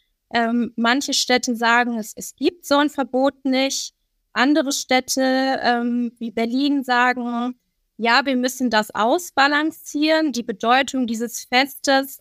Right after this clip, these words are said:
aber auch eben, ähm, das Recht auf, auf diese, auf politischen Protest. Ähm, und so richtig konkret wurde da aber niemand.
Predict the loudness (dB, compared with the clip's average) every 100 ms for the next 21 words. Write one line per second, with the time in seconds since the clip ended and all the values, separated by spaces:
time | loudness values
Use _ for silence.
0 | _ -2 0 2 2 2 0 0 0 0
1 | -2 -18 -20 -20 -6 0 0 0 -6 -4
2 | 0 0 -2 -8 -6 -2 -2 -4 -10 _
3 | _ _ _ _ _ _ _ -2 0 0
4 | -2 0 2 4 4 2 0 -6 _ -4
5 | 0 0 0 -2 -2 -2 2 2 2 -4
6 | -20 _ _ _ _ _ _ 0 2 2
7 | 2 0 -2 -6 _ _ _ _ 2 4
8 | 4 -2 -12 _ _ _ -10 -4 0 0
9 | -2 -6 -2 -4 -2 -2 0 0 -2 -8
10 | -2 0 0 0 0 0 -2 -2 -2 -4
11 | -6 _ -10 -6 -4 -4 -2 -2 -2 -6